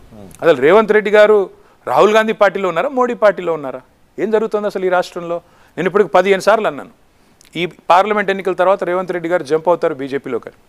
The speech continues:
ఆయన అన్ని అడ్డమైన విషయాలన్నిటి మీద మాట్లాడతాడు, ప్రతి దాని మీద స్పందిస్తాడు, నెక్కర్లు అంటాడు, చెడ్డీలు అంటాడు, అన్ని అంటాడు.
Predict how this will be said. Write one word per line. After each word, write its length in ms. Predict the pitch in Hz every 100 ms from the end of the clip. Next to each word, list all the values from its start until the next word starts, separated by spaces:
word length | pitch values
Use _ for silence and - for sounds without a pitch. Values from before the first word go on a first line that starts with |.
| _ _ _ _ -
ఆయన 120 | 160
అన్ని 180 | 165 208
అడ్డమైన 300 | 180 208 220
విషయాలన్నిటి 460 | 214 220 190 190 208
మీద 120 | 214
మాట్లాడతాడు, 500 | 196 160 147 - 90 - _ _ _ _ -
ప్రతి 180 | 160 202
దాని 200 | 190 214
మీద 100 | 214
స్పందిస్తాడు, 560 | - 175 156 151 131
నెక్కర్లు 400 | 127 160 185 175
అంటాడు, 260 | 170 170 165 160
చెడ్డీలు 260 | 156 175
అంటాడు, 300 | 165 160 165 151 _ -
అన్ని 160 | 170
అంటాడు. 260 | 202 143 98